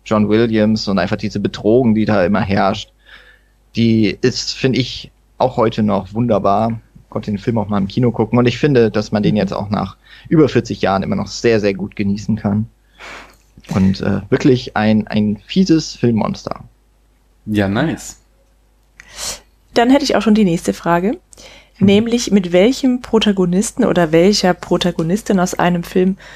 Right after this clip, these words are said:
Speaker 2: würdest du gerne mal ein Bier trinken gehen? Oder
Speaker 1: Ja, ich
Speaker 2: einen
Speaker 1: hoffe,
Speaker 2: Tee?
Speaker 1: <laughs> ich hoffe, ich, ähm, hab das jetzt nicht zu weit weg vom Protagonisten genommen,
Speaker 2: Mhm.
Speaker 1: ähm, weil das, äh,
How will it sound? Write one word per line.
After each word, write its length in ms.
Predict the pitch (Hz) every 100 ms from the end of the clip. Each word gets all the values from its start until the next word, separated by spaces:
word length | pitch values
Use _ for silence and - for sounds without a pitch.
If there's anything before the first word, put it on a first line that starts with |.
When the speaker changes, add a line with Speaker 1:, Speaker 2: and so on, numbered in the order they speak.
| - _
Speaker 2:
würdest 340 | 180 220 277 -
du 80 |
gerne 280 | - 160 151
mal 180 | 156 175
ein 260 | - 339 262
Bier 280 | 170 165 160
trinken 440 | - 156 165 -
gehen? 360 | 180 170 170 180 _ - 185 _ _ _ _ _ _
Oder 240 | 165 156 180
Speaker 1:
Ja, 80 | -
ich 120 | 202
Speaker 2:
einen 60 | 165
Speaker 1:
hoffe, 120 | -
Speaker 2:
Tee? 200 | 170 175 - -
Speaker 1:
<laughs> 380 | 95 95 - - _ - -
ich 140 | - -
hoffe, 220 | 131 120
ich, 320 | 104 110 -
ähm, 440 | 113 107 104 107 110 - - _ _ - -
hab 140 | 120
das 160 | 131 117
jetzt 200 | 113 -
nicht 140 | 139 - -
zu 340 | - - 254 147
weit 540 | 135 - 202 - - 120
weg 160 | 143 -
vom 180 | - 123
Protagonisten 1160 | 139 - 110 113 180 - - 123 120 117 117
genommen, 360 | 120 120 127 151 -
Speaker 2:
Mhm. 80 | 170 208 -
Speaker 1:
ähm, 400 | 113 120 117 98
weil 120 | 113
das, 220 | 117
äh, 60 | -